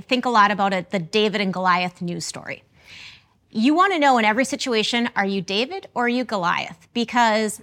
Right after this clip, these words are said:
the public is always more sympathetic to David. So in this case, I would say we have a David, right? And let's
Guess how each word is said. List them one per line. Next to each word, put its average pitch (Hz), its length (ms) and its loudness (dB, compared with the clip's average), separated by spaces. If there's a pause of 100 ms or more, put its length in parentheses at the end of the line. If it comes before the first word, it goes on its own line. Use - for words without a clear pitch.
the 220 80 0
public 330 440 0
is 208 240 -4
always 220 320 4
more 196 140 -4
sympathetic 175 640 -6
to - 100 -12
David. 160 400 -12 (380)
So 247 400 4
in 247 140 2
this 359 180 0
case, 277 460 -2
I 233 100 4
would 311 160 -2
say 311 140 0
we 294 140 2
have 277 80 2
a 277 60 0
David, 277 380 0 (240)
right? 214 380 2 (400)
And 254 360 4
let's 240 600 2